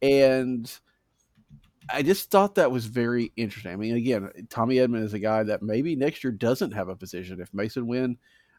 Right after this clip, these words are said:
establishes himself at s-, at short and Victor Scott comes in and, and takes over center, maybe there's not really a spot for Tommy Edman on the twenty twenty-five Cardinals. And maybe the Cardinals were looking at that. I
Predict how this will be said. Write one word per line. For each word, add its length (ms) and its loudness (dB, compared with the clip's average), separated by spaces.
establishes 520 2
himself 480 0
at 440 0
s-, 320 -6
at 220 0
short 580 -2
and 300 -4
Victor 340 -4
Scott 480 -4
comes 280 -4
in 160 -2
and, 260 -6
and 100 -12
takes 220 -4
over 220 -2
center, 420 -2
maybe 300 -2
there's 200 0
not 220 0
really 200 0
a 60 0
spot 420 -2
for 100 -6
Tommy 320 -4
Edman 460 -6
on 140 2
the 80 -2
twenty 240 -4
twenty-five 540 -4
Cardinals. 520 -6
And 280 -4
maybe 300 2
the 120 -2
Cardinals 360 0
were 80 -4
looking 360 -6
at 180 -8
that. 320 -2
I 460 0